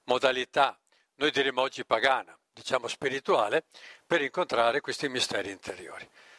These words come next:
Quindi hanno solamente cambiato il, l'organizzazione della serata, ma l'esperienza dovrebbe essere la stessa.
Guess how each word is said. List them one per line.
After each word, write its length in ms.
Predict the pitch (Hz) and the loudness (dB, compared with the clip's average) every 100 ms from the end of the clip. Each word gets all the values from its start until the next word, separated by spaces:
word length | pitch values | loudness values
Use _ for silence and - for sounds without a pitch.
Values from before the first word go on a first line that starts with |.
| - - | -20 -4
Quindi 480 | 156 165 156 147 - | -2 -2 -2 -2 -2
hanno 220 | 123 127 | -4 -2
solamente 680 | - 156 135 117 131 127 - | 0 2 2 0 -2 -2 -6
cambiato 800 | 127 117 131 120 - 107 90 - _ _ _ _ | -6 0 2 2 2 -2 -2 -8 _ _ _ _
il, 920 | 110 104 104 101 98 98 92 95 - - _ - - - | -4 -2 0 0 0 -4 -2 -2 -2 -8 _ -20 -20 -6
l'organizzazione 1000 | 131 160 156 147 135 139 - 165 160 135 | 0 2 0 -4 -4 -8 -4 0 0 0
della 220 | 123 127 | 0 0
serata, 680 | - 160 120 113 180 180 - _ _ | 2 2 4 2 2 0 -2 _ _
ma 260 | - 139 131 | 0 2 2
l'esperienza 800 | 135 143 - 160 131 131 - 143 | 0 -6 -4 -2 -2 -4 -2 -2
dovrebbe 840 | - 151 135 190 220 160 - 170 135 | 2 0 4 4 4 0 0 2 2
essere 380 | 127 - 143 | 0 -2 -2
la 140 | 135 127 | 0 -2
stessa. 480 | - - - - | -4 -8 -12 -14